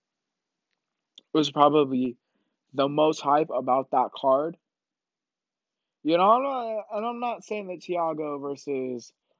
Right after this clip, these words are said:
that name redacted fight wasn't a good fight, but, I mean, it was kinda redundant. You know, both fighters landed, uh, big shots to get the fighter down. Blake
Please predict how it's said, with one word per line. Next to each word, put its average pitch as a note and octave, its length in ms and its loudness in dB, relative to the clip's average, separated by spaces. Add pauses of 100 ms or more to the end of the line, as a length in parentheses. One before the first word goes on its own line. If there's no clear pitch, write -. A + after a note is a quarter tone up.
(240)
that D3 240 2
name D3+ 220 -2
redacted C#3 680 2
fight A#2 400 0 (1120)
wasn't D#3+ 600 4
a D#3+ 80 4
good D#3+ 320 4
fight, D3+ 420 6 (680)
but, D#3+ 160 6
I D3+ 140 0
mean, F3 260 -2
it D#3+ 60 -4
was E3 160 -6
kinda B3 260 -6
redundant. B2+ 640 -6 (920)
You D3 80 -4
know, D3+ 160 4
both C#3+ 400 4
fighters D#3 460 2 (600)
landed, C3+ 920 -4
uh, A2+ 580 -4 (480)
big D3+ 180 4
shots C#3 360 0
to C#3+ 40 -8
get C#3+ 220 -6
the A#2 300 -2 (120)
fighter C3 300 0
down. B2 440 -2
Blake C3 340 -2